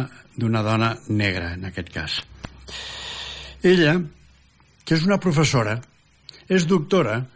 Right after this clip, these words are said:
és una dona d'un nivell cultural immens,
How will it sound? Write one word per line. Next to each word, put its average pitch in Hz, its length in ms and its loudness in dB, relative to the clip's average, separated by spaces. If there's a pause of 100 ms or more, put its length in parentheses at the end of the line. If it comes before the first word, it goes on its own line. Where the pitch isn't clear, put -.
(360)
és 156 160 2
una 175 160 4
dona 160 240 4
d'un 151 240 4
nivell 143 320 4
cultural 131 640 0
immens, 139 800 0